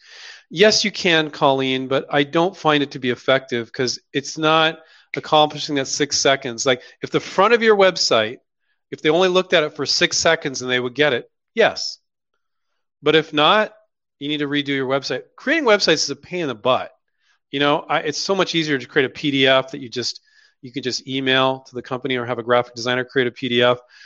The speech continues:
So yes, you can send them to your website, but if it doesn't, if there's a bunch of stuff on there, no, no, no, no, don't do it. They don't have the time.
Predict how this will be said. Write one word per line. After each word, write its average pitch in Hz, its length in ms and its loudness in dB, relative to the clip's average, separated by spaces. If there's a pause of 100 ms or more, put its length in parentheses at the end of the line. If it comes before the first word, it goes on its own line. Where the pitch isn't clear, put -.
(120)
So 151 220 2
yes, 160 320 2
you 170 80 -6
can 160 160 -6
send 180 180 0
them 196 80 -2
to 185 60 0
your 165 200 4
website, 139 560 2
but 135 120 2
if 127 120 -8
it 147 80 -6
doesn't, 165 360 2 (460)
if 131 100 -4
there's 143 160 -4
a 143 60 2
bunch 165 420 2
of 190 80 2
stuff 190 320 2
on 196 160 4
there, 196 300 2 (140)
no, 139 200 -2
no, 135 120 -2
no, 120 260 -4
no, 117 40 -14
don't 131 260 -8
do 131 140 0
it. 123 180 -4
They - 140 -2
don't 143 300 0
have 139 260 -2
the 127 80 -4
time. 185 460 0